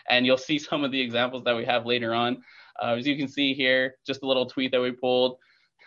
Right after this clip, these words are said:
<laughs> This person's mother decided to carve into her, her pumpkin for Halloween this year, her on a Zoom call, which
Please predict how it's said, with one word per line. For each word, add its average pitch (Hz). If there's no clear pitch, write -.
<laughs> 135
This 123
person's 123
mother 127
decided 123
to -
carve 135
into 131
her, 135
her 151
pumpkin 139
for 123
Halloween 127
this 120
year, 123
her 139
on 127
a 117
Zoom 156
call, 117
which 123